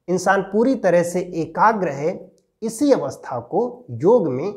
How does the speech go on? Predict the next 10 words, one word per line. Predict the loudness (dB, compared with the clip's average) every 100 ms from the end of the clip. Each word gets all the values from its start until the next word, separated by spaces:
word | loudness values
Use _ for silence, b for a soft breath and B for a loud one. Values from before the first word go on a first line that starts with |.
| -12
संप्रज्ञात | -16 -12 -10 -8 -6 -4 0 2 2 -2
समाधि | -8 -6 -6 -8
कहा | -12 -10 -10
गया | -12 -16
है। | -20 _ _ _ _ _ _ _ _ _ 2
और | 4 4 0 -12 _ -2
अगली | 2 4 4
अवस्था | 2 -2 -6 -6
जो | -6 -6
है | -4 -4 -4 -16